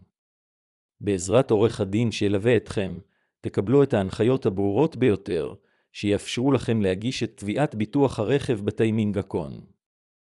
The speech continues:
לעורך הדין יש את האמצעים לוודא מהו התזמון הנכון להגשת התביעה, וכך להבטיח כי התביעה תתנהל על הצד הטוב ביותר,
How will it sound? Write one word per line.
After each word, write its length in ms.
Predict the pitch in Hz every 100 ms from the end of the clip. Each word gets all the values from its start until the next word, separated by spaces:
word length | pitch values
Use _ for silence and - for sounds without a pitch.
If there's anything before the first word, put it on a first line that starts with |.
| _ _ _ 101
לעורך 440 | 110 110 131 -
הדין 340 | 101 120 123
יש 200 | 107 120
את 120 | 110 104
האמצעים 440 | 98 - 117 131
לוודא 320 | 117 107 120
מהו 240 | 135 131 117
התזמון 400 | 107 101 135 143
הנכון 340 | 117 - 135
להגשת 440 | 113 101 - 120
התביעה, 540 | 117 - 101 87 82 65 _ _ _ _ _
וכך 360 | 92 - 101 110
להבטיח 520 | 98 85 120 120 -
כי 180 | - 107
התביעה 360 | - 98 117
תתנהל 560 | 147 120 113 101 135 127
על 100 | 110
הצד 320 | - 131 120
הטוב 360 | 110 139 117 107
ביותר, 540 | 95 - 92 76 62